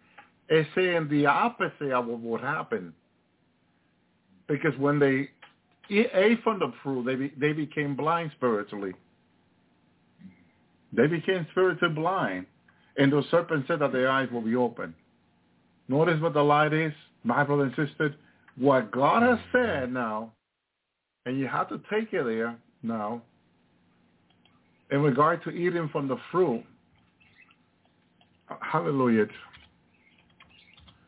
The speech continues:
my brother and sister, that for them not to eat of it, okay? It says that, thank you, Lord, let me see, it's in, back in Genesis, uh, we gotta go back in the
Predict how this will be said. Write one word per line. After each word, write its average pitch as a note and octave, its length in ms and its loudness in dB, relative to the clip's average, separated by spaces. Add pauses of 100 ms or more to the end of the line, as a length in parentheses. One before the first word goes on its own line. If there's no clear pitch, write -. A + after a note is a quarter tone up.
(260)
my C3 240 2
brother C#3 220 4
and B2+ 120 0
sister, C3 380 0 (760)
that B2 380 4
for D3 140 0
them F3 260 2
not G3+ 280 -2
to D#3 100 -4
eat A#2 220 2
of G2+ 160 -4
it, G2 140 -6 (960)
okay? C#3 380 0 (1300)
It B2 180 -2
says F3 160 2 (160)
that, C#3 280 4 (1300)
thank C3 260 -6
you, C3 60 -4
Lord, A2+ 380 -2
let G#2+ 120 -8
me B2 160 -8
see, A#2 80 -6
it's A2 120 -4
in, A2 280 -2
back B2 280 2
in A2+ 160 0
Genesis, B2+ 540 -2 (1300)
uh, A2 400 -2
we A2+ 80 -4
gotta A#2+ 240 4
go A2+ 140 4
back A#2 340 2
in G#2 140 -6
the F#2+ 60 -10